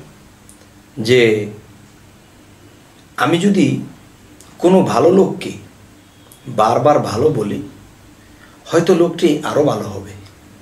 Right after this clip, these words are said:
তবে কিছু কিছু খারাপ লোক আছে পৃথিবীতে, জানি সে খারাপ করে বেড়ায়, খারাপ বলে বেড়ায়, এই খারাপ তার চরিত্র। কিন্তু দেখা যায় এই লোকটির সামনে গিয়ে যখন আমি বারবার বলি, "বাবা, আপনি খুব ভালো মানুষ,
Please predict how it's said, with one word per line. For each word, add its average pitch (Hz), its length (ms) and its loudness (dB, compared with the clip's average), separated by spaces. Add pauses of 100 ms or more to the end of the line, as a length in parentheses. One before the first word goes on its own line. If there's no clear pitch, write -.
(1400)
তবে 185 180 4
কিছু 196 280 -2
কিছু 202 220 2
খারাপ 175 380 2
লোক 160 180 2
আছে 127 280 -2
পৃথিবীতে, 151 460 0
জানি 139 340 4
সে 135 220 0
খারাপ 127 420 0
করে 120 180 4
বেড়ায়, 117 320 0
খারাপ 120 340 -2
বলে 117 220 2
বেড়ায়, 110 400 -2 (640)
এই - 200 -6
খারাপ 135 360 0
তার 123 200 0
চরিত্র। 101 400 -6 (880)
কিন্তু 190 220 4
দেখা 180 260 2
যায় 139 320 0 (540)
এই 175 140 4
লোকটির 165 360 2
সামনে 165 360 0
গিয়ে 147 260 2
যখন 139 260 2
আমি 139 160 2
বারবার 120 420 -2
বলি, 110 340 -6 (500)
"বাবা, 110 480 0 (260)
আপনি 131 320 -6
খুব 139 280 -4
ভালো 101 240 -8
মানুষ, 98 300 -10